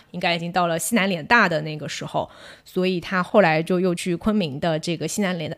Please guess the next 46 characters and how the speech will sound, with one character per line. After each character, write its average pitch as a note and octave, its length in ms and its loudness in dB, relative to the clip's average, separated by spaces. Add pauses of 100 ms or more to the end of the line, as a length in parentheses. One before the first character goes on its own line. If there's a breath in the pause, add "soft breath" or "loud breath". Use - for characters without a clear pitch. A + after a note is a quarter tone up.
联 E3 180 -4
大 G3+ 160 4
任 F#3 200 2
教。 G3 180 4 (140)
后 - 100 2
面 A3 180 6
他 G#3+ 300 4
在 G#3+ 360 4
一 G#3+ 120 0
九 E3+ 340 2
四 A#3 300 -2
一 G#3 200 4
年 E3 180 2
的 D#3 80 -2
时 E3+ 160 -6
候， E3 180 0
由 D#3+ 160 0
广 D3+ 240 -2
西 G3 200 -6
乘 F3 180 -4
船 D#3 240 -8
到 E3 260 0
上 F#3+ 200 0
海， - 120 -8
分 F#3+ 200 -4
别 F3 120 0
任 F3+ 200 0
教 E3 240 0
于 D3+ 120 -4
上 F3+ 240 0
海 - 160 -6
光 G3+ 240 0
华 - 160 -8
大 D#3 160 0
学 - 220 -6
和 D#3 180 -6
震 F#3 300 -2
旦 E3+ 140 0
女 D#3 180 -6
子 - 300 -4
文 - 100 -4
理 F#3+ 140 -4
学 - 160 -10
院。 - 240 2 (460 loud breath)
那 F#3 100 0
么， D#3+ 280 2